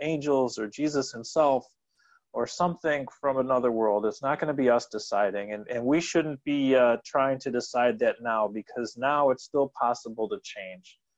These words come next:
It's possible to change what kind of soil you are. It's possible to change, uh, how you see, uh, the treasure.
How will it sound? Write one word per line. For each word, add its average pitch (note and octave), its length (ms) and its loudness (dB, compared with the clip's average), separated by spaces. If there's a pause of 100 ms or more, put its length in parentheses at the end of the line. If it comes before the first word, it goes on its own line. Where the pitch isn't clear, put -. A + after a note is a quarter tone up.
(160)
It's - 80 -20
possible C#3 480 0
to B2+ 120 2
change C3+ 680 -8
what C3 240 -2
kind B2+ 180 -4
of A#2 80 -2
soil C#3+ 440 2
you C3 200 4
are. B2 360 4 (460)
It's B2 180 -8
possible C3+ 680 0 (100)
to A2+ 80 -6
change, C3 760 -8 (440)
uh, A2 340 -2
how C#3+ 280 2
you C#3 200 2
see, B2 560 -2
uh, A2 320 -6
the A2+ 120 -2
treasure. C3+ 680 2